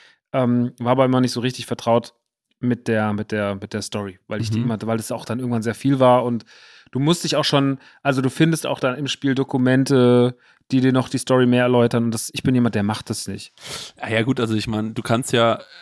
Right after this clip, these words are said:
Speaker 2: also bestes Beispiel ist ja, wie genau das Verhältnis von Mario und Peach und so zueinander sind, wissen die wenigsten, aber die ganze Welt spielt ständig Mario Kart.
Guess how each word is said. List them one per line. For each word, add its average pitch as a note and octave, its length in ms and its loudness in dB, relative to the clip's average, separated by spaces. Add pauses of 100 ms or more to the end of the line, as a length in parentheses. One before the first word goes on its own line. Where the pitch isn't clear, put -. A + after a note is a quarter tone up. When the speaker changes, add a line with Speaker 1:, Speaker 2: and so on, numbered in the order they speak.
(120)
Speaker 2:
also A2 180 -8
bestes - 300 -4
Beispiel A2 360 -2
ist - 120 -10
ja, A2 240 -2 (800)
wie B2+ 220 -2
genau A#2+ 320 2
das A#2+ 140 -6
Verhältnis A#2 320 -2
von A2+ 120 -4
Mario A2+ 540 -2
und A2 160 -8
Peach - 320 -8
und A2+ 80 -4
so A2 120 -4
zueinander A2 400 -6
sind, A2+ 540 -8
wissen A#2+ 200 -8
die G#2+ 100 -4
wenigsten, A#2 420 -4
aber G#2+ 180 -6
die G#2+ 80 -6
ganze A2+ 320 -6
Welt A2 220 -2
spielt A#2+ 340 -4
ständig A#2+ 320 -6
Mario G#2+ 320 -4
Kart. A#1+ 460 -10